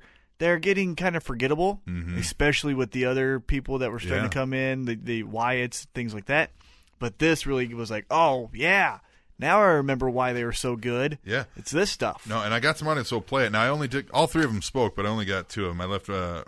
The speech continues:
Speaker 2: Reigns out, even though his was, his was good.
Speaker 1: His was the most impressive because of how low the expectation I had
Speaker 2: Right.
Speaker 1: was. But
Speaker 2: But
Speaker 1: the
Speaker 2: for
Speaker 1: other two were
Speaker 2: storyline
Speaker 1: awesome.
Speaker 2: purposes, I just cut these parts out.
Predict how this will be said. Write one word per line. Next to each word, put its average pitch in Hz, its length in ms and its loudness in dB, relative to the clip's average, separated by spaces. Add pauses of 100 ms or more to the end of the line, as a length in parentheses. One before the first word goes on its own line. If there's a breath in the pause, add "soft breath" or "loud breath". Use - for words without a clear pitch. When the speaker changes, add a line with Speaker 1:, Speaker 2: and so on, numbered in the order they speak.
Speaker 2:
Reigns 101 340 -4
out, 85 240 -6
even 87 200 -10
though 87 160 -8
his 90 200 -10
was, 82 160 -14 (340)
his 131 160 -4
was 101 120 -4
good. 117 400 6 (120)
Speaker 1:
His 254 200 6
was 269 180 2
the 220 60 -4
most 214 240 2
impressive 180 560 0
because 143 420 0
of 117 220 -2
how 151 420 2
low 139 380 4
the 135 160 0
expectation 135 760 -4
I 101 60 -6
had 98 180 -2
Speaker 2:
Right. 98 220 2
Speaker 1:
was. - 240 -6 (200)
But 127 140 2 (240)
Speaker 2:
But 123 80 -14
Speaker 1:
the 131 80 0
Speaker 2:
for 131 60 2
Speaker 1:
other 110 100 4
two 123 180 -2
were - 100 2
Speaker 2:
storyline 113 160 2
Speaker 1:
awesome. 110 180 -2
Speaker 2:
purposes, 101 320 -8
I 101 80 -6
just 95 200 -12
cut 90 220 -10
these 95 180 -10
parts 85 360 -16
out. - 180 -20